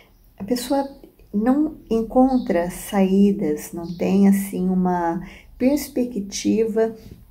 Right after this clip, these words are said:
de encontrar uma forma de sair daquela situação que ela está na vida dela. E às vezes uma sugestão, uma palavra que você fale, que a pessoa possa compreender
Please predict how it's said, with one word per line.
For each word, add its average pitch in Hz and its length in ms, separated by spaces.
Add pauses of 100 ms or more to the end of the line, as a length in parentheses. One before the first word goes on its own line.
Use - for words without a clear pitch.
(640)
de 160 240
encontrar 180 1040 (360)
uma 175 500
forma 254 600
de 208 160
sair 196 440
daquela 170 460
situação 170 1000 (300)
que - 140
ela 180 220
está 180 400
na 170 200
vida 170 280
dela. - 480 (360)
E 247 80
às 240 200
vezes 233 480
uma 220 220
sugestão, 196 1200 (260)
uma 175 280
palavra 185 680
que - 100 (120)
você 196 240
fale, 180 720 (520)
que 208 120
a 196 60
pessoa 196 460
possa 202 440
compreender 185 1200